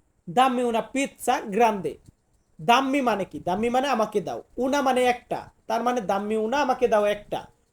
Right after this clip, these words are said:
পিৎজা মানে আমরা বাংলাদেশে বলি পিৎজা, আর ইতালিতে বলা হয় পিৎজা। "দাম্মি una pizza", আমাকে একটা পিৎজা দাও। গ্রান্দে মানে বড়, তাহলে "আমাকে একটা বড় পিৎজা দাও", এটাই তো বলেছে। এরপর ধরুন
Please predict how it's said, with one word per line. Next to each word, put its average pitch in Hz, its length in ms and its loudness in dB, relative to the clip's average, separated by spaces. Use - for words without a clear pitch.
পিৎজা 294 600 2
মানে 190 180 -2
আমরা 233 180 2
বাংলাদেশে 226 420 0
বলি 254 160 0
পিৎজা, 233 480 0
আর 254 280 0
ইতালিতে 226 380 0
বলা 233 120 4
হয় 247 200 0
পিৎজা। - 500 -4
"দাম্মি 233 280 6
una 214 180 2
pizza", 220 380 -4
আমাকে 220 360 -2
একটা 233 200 -2
পিৎজা 208 360 -4
দাও। 165 140 -2
গ্রান্দে 247 460 2
মানে 214 180 0
বড়, 208 280 2
তাহলে 247 200 0
"আমাকে 226 240 -2
একটা 311 180 -2
বড় 214 280 4
পিৎজা 185 300 -2
দাও", 160 140 -2
এটাই 262 240 4
তো 269 120 2
বলেছে। 190 460 0
এরপর 277 480 8
ধরুন 269 460 4